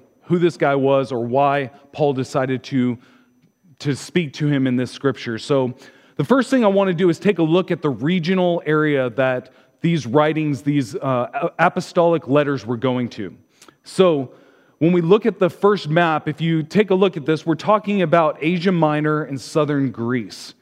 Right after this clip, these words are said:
and a little bit of Italy when you talk about where Paul currently is. Now, if you look at the names, this is from first century,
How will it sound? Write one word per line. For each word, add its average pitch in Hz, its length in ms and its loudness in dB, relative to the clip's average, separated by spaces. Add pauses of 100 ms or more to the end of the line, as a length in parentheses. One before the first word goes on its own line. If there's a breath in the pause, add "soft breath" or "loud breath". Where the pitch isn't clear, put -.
(120)
and 123 80 -4
a 135 40 2
little 147 240 2
bit 160 160 2
of 156 180 -4
Italy 135 340 0
when 131 180 0
you 127 100 0
talk 135 240 -4
about 123 240 -2
where 127 160 -2
Paul 135 380 -2
currently 135 580 -2
is. 110 260 -6 (340 loud breath)
Now, 170 360 2
if 160 160 -6
you 185 80 2
look 220 200 2
at 202 120 -2
the 185 80 2
names, 190 320 0
this 196 180 -2
is 196 220 -2
from 165 240 0
first 175 320 -2
century, 147 640 -2